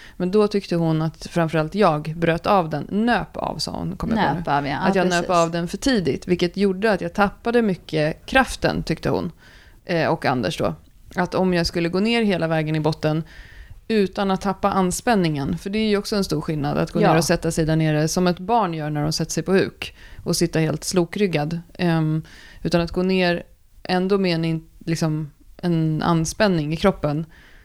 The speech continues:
Speaker 1: men att gå då djupare och hitta den här, inte kanske studsen, men utan elasticiteten. Jag uppfattar det så. Hur
Speaker 2: Ja, jag
Speaker 1: uppfattar
Speaker 2: skulle
Speaker 1: du det?
Speaker 2: ja, men lite så. Inte, som sagt, inte att man ska studsa, det är helt korrekt, för du ska ju
Speaker 1: Mm.
Speaker 2: ändå ha anspänningen, men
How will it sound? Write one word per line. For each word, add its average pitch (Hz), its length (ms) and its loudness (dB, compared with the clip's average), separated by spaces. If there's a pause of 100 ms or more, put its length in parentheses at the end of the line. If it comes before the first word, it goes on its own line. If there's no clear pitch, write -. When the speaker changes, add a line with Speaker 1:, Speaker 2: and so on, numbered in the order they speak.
(120)
Speaker 1:
men 165 280 2
att 160 160 -2
gå 165 280 0
då 156 220 0
djupare 180 680 0
och - 300 -8
hitta 170 360 0
den 165 140 0
här, 151 380 2
inte 208 260 2
kanske 240 280 0
studsen, 175 800 -2
men 185 180 0
utan 175 280 0
elasticiteten. 175 960 0
Jag 220 180 2
uppfattar 175 340 -2
det 160 60 -2
så. 170 120 -2
Hur 196 600 0
Speaker 2:
Ja, 214 60 -6
jag 226 260 2
Speaker 1:
uppfattar 247 120 4 (120)
Speaker 2:
skulle 220 160 4
Speaker 1:
du 127 80 2
det? 95 160 -8
Speaker 2:
ja, 262 280 2
men 269 140 2
lite 262 240 -2
så. 165 240 4 (160)
Inte, 226 360 -2
som 220 140 0
sagt, 208 180 -2
inte 233 220 0
att 233 80 0
man 214 100 2
ska 196 160 0
studsa, 202 480 0
det 202 80 0
är 185 100 4
helt 160 220 -2
korrekt, 180 320 0
för 170 100 0
du 185 100 0
ska 185 100 2
ju 190 60 4
Speaker 1:
Mm. 185 80 4
Speaker 2:
ändå 185 100 2
ha 196 220 4
anspänningen, 180 640 0
men 175 140 2